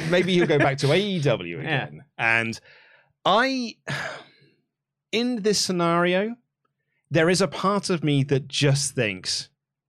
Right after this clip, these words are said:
Speaker 1: "Let him go."
Speaker 2: Mm-hmm.
Speaker 1: I get him out of his contract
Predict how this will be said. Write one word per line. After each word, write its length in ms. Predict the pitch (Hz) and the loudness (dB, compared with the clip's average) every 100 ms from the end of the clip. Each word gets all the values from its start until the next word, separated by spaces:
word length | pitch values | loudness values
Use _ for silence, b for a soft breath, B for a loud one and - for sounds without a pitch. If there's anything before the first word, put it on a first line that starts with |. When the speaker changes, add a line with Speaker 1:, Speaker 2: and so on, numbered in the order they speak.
| _ _ - | _ _ -8
Speaker 1:
"Let 160 | 104 | -6
him 120 | 90 | -6
go." 160 | 78 69 69 _ _ _ _ - | -10 -16 -20 _ _ _ _ -14
Speaker 2:
Mm-hmm. 180 | 131 139 - - _ _ _ _ | -8 -8 -10 -18 _ _ _ _
Speaker 1:
I 220 | - - - _ - - _ _ - | -12 -12 -12 _ -20 -20 _ _ -2
get 160 | 165 | 0
him 100 | 175 | 2
out 120 | 175 170 | 2 2
of 60 | |
his 80 | 156 | 0
contract 760 | 143 131 117 - 113 113 - | -2 -4 -4 -6 -8 -8 -16